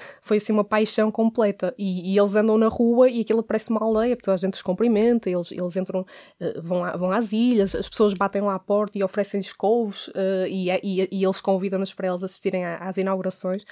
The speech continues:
Isto em plena cidade, uma cidade urbana, não é? É uma coisa fantástica.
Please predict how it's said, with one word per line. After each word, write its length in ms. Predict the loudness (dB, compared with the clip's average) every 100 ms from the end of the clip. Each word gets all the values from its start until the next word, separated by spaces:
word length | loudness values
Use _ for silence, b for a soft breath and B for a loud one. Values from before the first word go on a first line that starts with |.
| B B -6
Isto 180 | 2 4
em 100 | 4
plena 380 | 2 2 2
cidade, 580 | 0 0 0 0 -2 -2
uma 120 | -2
cidade 360 | -2 -2 -2 -4
urbana, 560 | -4 -6 -4 -2 0 0
não 140 | -2
é? 100 | -6 B B B -6
É 100 | -2
uma 140 | 0
coisa 240 | 0 0 2
fantástica. 640 | 2 2 0 -2 -6 -8